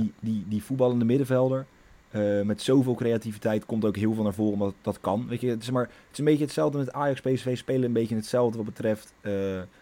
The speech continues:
Speaker 2: een Alvarez of een Sangaré. En daarnaast moet gewoon echt een goede voetballer staan, omdat beide gasten gewoon verdedigend prima op kunnen lossen. En ik denk dat
Speaker 1: Ja.
Speaker 2: Veerman daarin wel echt de ideale transfer is gebleken voor P S V. En beter nog, denk ik, dan Smit had bedacht. Want ik zat ook een interview te kijken dat er werd gevraagd, "Joh,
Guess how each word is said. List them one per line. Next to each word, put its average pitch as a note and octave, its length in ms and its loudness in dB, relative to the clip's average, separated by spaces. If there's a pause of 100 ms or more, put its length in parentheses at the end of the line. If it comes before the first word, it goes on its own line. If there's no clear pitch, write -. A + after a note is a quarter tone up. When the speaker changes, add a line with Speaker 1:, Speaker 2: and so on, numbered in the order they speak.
(120)
Speaker 2:
een A2 120 -4
Alvarez G#2+ 460 2
of G#2 60 -4
een G#2 80 -2
Sangaré. G#2+ 520 2 (380)
En G#2+ 320 0
daarnaast A#2 460 2
moet B2 140 -2
gewoon A#2 240 0
echt B2+ 260 -4
een G#2+ 220 -2
goede C3+ 300 2
voetballer A#2 400 4
staan, G2 300 -2
omdat A2 320 -2
beide A2+ 380 0
gasten B2 340 -2
gewoon G#2 340 2
verdedigend G#2+ 400 4
prima A2 200 0
op G#2+ 140 0
kunnen F#2+ 180 -2
lossen. F2 320 -6 (380)
En A#2 80 -4
ik A#2 60 4
denk A#2+ 140 4
dat - 20 -4
Speaker 1:
Ja. C#3 160 0
Speaker 2:
Veerman A#2+ 380 2 (160)
daarin A#2 340 0
wel G#2+ 200 2
echt A#2+ 160 -4
de G#2+ 80 -6
ideale G#2+ 320 0
transfer G#2+ 320 -2
is - 60 -14
gebleken G2+ 320 -2
voor G2 100 -12
P - 80 -8 (100)
S F#2 80 -6
V. G2 200 -4
En G2 140 -4 (240)
beter D3+ 400 4
nog, D3+ 180 0
denk C#3 140 2
ik, C3 60 0
dan B2+ 100 2
Smit C#3+ 240 -2
had A2+ 120 2
bedacht. A2+ 300 2
Want A2 120 0
ik A2 80 -2
zat B2 140 0
ook A#2+ 80 2
een A#2 60 -2
interview C#3 300 -2
te C3 60 -10
kijken B2+ 300 2
dat A2+ 120 -2
er A2 60 0
werd G#2 120 0
gevraagd, G2+ 300 -4
"Joh, G2 200 -2